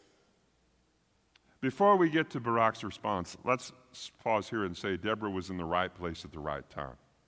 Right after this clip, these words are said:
God spoke to her because she was willing and listening.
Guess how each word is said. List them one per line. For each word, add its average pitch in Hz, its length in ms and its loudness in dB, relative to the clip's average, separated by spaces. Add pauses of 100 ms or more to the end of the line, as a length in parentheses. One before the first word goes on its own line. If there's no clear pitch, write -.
(1500)
God 123 420 8 (260)
spoke 135 520 0
to 107 100 -2
her 98 220 2
because 98 280 -2
she 127 200 -6
was 98 200 -4
willing 117 600 2
and 95 200 -4
listening. 90 460 -6